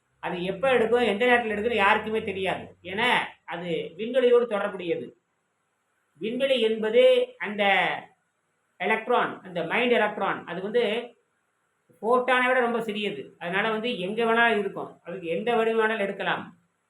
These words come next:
அது உடல், அதுக்குள்ள எல்லா பதிவும் இருக்கு. அந்த பதிவு எப்ப விரும்பு என்னன்னு யாருக்கும் தெரியாது. சுதந்திரமாகவும் இருக்கும்.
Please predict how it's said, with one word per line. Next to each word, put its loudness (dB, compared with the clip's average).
அது 0
உடல், 2
அதுக்குள்ள -2
எல்லா 4
பதிவும் -2
இருக்கு. -4
அந்த -4
பதிவு -2
எப்ப 2
விரும்பு 4
என்னன்னு 2
யாருக்கும் 2
தெரியாது. -4
சுதந்திரமாகவும் -2
இருக்கும். -4